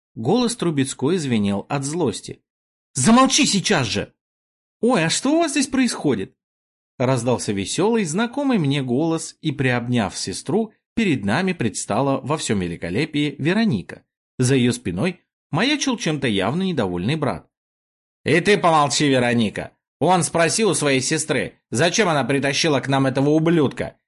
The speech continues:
Ему место не в дворянской академии, а..." Тут я сделал шаг и зарядил недоноску в подбородок.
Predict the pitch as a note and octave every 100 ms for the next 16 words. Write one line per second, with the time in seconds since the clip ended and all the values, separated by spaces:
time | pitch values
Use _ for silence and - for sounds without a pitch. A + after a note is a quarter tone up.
0 | - A2+ D3+ E3+ F3+ F#3 - C3 F2+ -
1 | - B2+ D#3 D3 E3 G3 F3 C3 B2+ A#2
2 | C3+ D3+ E3+ F#3 A#2 G2+ A2 A#2 - _
3 | _ _ _ _ _ - C#4 D#4+ C4+ C4+
4 | G3 A3+ F#3+ D#3+ - - C3 F3 - G3
5 | D3 D3 B2 A#2 A2+ A2 A2+ C#3 G3+ F#3+
6 | F#3+ F3+ E3+ D#3 F3 G3+ C#3 - -